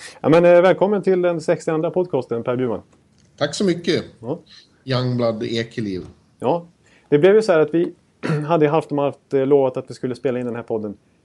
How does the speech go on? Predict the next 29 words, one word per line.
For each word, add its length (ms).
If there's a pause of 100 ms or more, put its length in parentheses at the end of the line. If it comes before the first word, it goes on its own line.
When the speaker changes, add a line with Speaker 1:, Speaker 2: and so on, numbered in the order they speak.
(260)
Speaker 1:
efter, 580 (480)
eh, 580
de 280
olika 260
serierna 400
var... 340 (420)
Alltså, 180
mitt 320
emellan 380
är 80
glappet 360
in, 240
inför 340
round 360
two. 180
Men 160
nu 80
blir 200
det 80
så 100
att, 260 (480)
att 240
vi 60
spelar 260
in 100
det 80
redan 240
nu 240 (180)
på 280